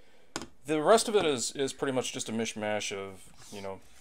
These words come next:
styles of Aztec and, you know, things that I thought would look good, like the, the snake looking at you in the back.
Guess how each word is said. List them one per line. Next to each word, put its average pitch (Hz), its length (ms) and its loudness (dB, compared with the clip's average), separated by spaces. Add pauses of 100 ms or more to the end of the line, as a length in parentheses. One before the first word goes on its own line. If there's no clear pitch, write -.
(240)
styles 104 720 4
of 98 240 -8
Aztec 101 540 -2 (100)
and, 95 500 -12 (640)
you 98 80 -14
know, 92 220 -10 (760)
things 120 380 -2
that 107 100 2
I 101 80 2
thought 104 220 0
would 98 160 -10
look 101 140 -8 (100)
good, 95 160 -10 (260)
like 98 200 -12
the, 95 260 -8 (580)
the 95 120 -10
snake 104 340 -2 (1120)
looking 104 280 -4
at 95 200 -10
you 95 100 -10
in 92 80 -12
the 95 60 -12
back. 95 340 -8